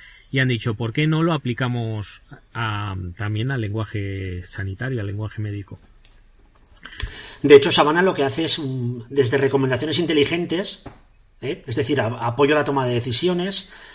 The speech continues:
Speaker 2: eh, extracción de datos para investigación, te aporta cuadros de mando, de tratamiento de patologías, reutilización de texto libre.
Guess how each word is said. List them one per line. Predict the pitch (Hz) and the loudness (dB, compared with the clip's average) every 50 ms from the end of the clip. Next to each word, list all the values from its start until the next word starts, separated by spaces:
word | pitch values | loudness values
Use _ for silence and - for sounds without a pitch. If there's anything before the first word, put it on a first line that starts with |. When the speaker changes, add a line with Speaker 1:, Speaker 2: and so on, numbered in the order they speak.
| - - - - | -20 -20 -10 -4
Speaker 2:
eh, | 131 131 127 123 123 127 - - | -2 0 0 2 0 -2 -2 -2
extracción | 151 143 - 143 123 - - 143 | -2 0 0 0 0 0 0 0
de | 143 143 | 0 0
datos | 143 135 147 131 - | 0 0 0 -2 -2
para | - 127 | 0 0
investigación, | 123 120 120 113 - 123 117 117 113 - 156 175 175 175 175 175 180 - - - - | 0 0 0 0 -2 -2 -2 -2 0 0 0 2 2 2 0 -2 -6 -10 -14 -6 -2
te | - | -2
aporta | 131 120 131 147 139 - 139 | 0 2 2 0 0 0 -2
cuadros | - 147 147 143 143 139 120 | 0 2 2 4 4 2 2
de | 117 123 | 0 0
mando, | 123 165 190 190 170 175 170 | 2 2 2 0 0 -2 -2
de | 160 143 | -2 -2
tratamiento | 135 131 120 120 120 123 123 131 | -2 -4 -4 -4 -4 -4 -2 -4
de | 127 120 | -4 -4
patologías, | 117 117 117 117 113 113 - - 175 170 170 175 175 - - - - - - - - - - | -4 -6 -4 -4 -6 -4 -2 -2 0 0 0 -2 -2 -6 -8 -12 -16 -20 -20 -20 -20 -18 -6
reutilización | - - 156 151 139 139 139 151 147 117 156 151 | 0 2 2 4 4 4 2 2 0 -2 -2 -2
de | 147 139 | -2 -2
texto | 123 143 - - 127 120 | -2 -4 -4 -2 -2 -2
libre. | 131 175 196 175 180 175 185 202 196 - - | 0 0 0 0 0 -2 -2 -4 -6 -10 -18